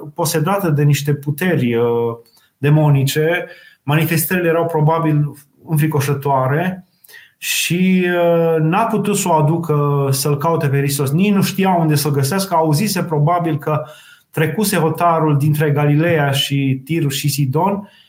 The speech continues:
și a alergat în grabă, fără să o mai ia pe fiica sa, care era în spasmele acestea, în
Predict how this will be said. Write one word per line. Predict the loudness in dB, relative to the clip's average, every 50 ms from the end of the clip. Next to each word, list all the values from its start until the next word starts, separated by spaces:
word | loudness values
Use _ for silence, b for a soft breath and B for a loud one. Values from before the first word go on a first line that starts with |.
| B B
și | B -6 -2 0
a |
alergat | 0 0 0 0 0 0 0 0 0 0 0 0
în | 0 0
grabă, | 2 2 2 0 0 -2 -2 -4
fără | -4 -2 -4 -2 -2
să | -2 -2
o | -2
mai | -2 -2 -2
ia | -2
pe | -2 -2
fiica | -2 -4 -4 -4 -4 -4
sa, | -4 -4 -6 -6
care | -4 -4 -4 -2
era | -2 -2 -2 0 0 0 -2 -2 -4 -6 -8 -10 -12 -12 -12
în | -10
spasmele | -10 -10 -8 -4 -4 -2 -2 -2 -2 -2 -2 -2
acestea, | -4 -4 -6 -10 -10 -8 -6 -6 -6
în | -6 -6